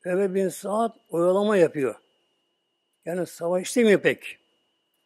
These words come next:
Hemen bunlara has bir adamını, özel adamını gönderiyor. Adı Şemmer denen melun zalim muhtemelen. Çok zalimmiş oluyor kendisi gibi böyle.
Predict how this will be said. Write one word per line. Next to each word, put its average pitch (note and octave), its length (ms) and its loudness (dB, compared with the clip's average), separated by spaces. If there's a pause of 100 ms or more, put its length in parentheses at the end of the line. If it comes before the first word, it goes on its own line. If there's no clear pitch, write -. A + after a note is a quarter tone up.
(760)
Hemen G#3 460 0
bunlara F#3 320 -2
has - 440 -2
bir F#3 120 -4
adamını, D#3+ 340 4
özel D#3+ 400 0
adamını D#3 260 0
gönderiyor. C#3+ 420 0
Adı D#3+ 200 -4
Şemmer D3 720 2
denen D3+ 240 -4
melun D3 360 -2
zalim B2+ 340 -4
muhtemelen. A#2 320 -20
Çok F3 260 -8
zalimmiş C3+ 360 -6
oluyor A#2+ 180 -12
kendisi C3 300 -14
gibi A2+ 120 -12
böyle. F3 320 -12